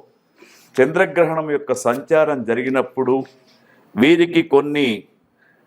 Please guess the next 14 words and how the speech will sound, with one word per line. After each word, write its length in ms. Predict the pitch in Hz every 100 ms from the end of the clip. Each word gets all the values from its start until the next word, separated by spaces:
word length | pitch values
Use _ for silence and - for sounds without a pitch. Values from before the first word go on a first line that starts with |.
| _ _ _ _ -
శ్రమకు 360 | - 135 180 196 190
తగినటువంటి 680 | 175 165 160 156 139 - 127 120
ఫలితం 400 | 120 147 165 143
అనేది 360 | 135 123 127 120 101 _ _ _ -
తక్కువగా 400 | 120 - 143 135 120
వస్తూ 260 | - - 123
ఉంటుంది. 440 | 120 - 117 117 127 - _ _ _ _ _ _ -
తర్వాత 380 | 147 156 151 139 113 104 104 - - _ _ - 120
ఆర్థికపరమైనటువంటి 1300 | - - 190 190 175 165 156 151 143 123 131 127 123 120
ఇబ్బందులు 540 | 107 110 143 139 127 110 98 _ _ -
ఎదురవుతూ 420 | 107 131 127 127 117 110
ఉంటాయి. 340 | - 110 113 - _ _ _ _ _ _ - -
అదేవిధంగా 600 | 160 185 185 175 175 165 131
వృత్తి 300 | 131 127